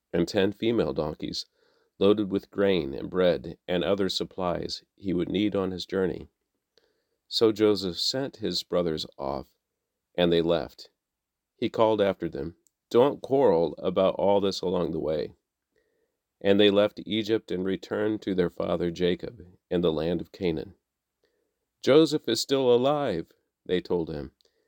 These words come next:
"and he is governor of all the land of Egypt." Jacob was stunned at the news.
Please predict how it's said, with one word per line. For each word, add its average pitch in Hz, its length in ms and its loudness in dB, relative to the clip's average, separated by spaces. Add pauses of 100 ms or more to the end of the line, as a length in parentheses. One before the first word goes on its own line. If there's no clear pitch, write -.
(260)
"and 110 160 2
he 120 140 2
is 92 180 2
governor 120 520 2
of 76 180 -6
all 127 360 2
the 120 140 -2
land 120 280 -2
of 113 80 -4
Egypt." 123 540 -8 (1040)
Jacob 98 400 2
was 78 140 -2
stunned 127 460 -2
at 69 120 -4
the - 120 -8
news. - 360 -10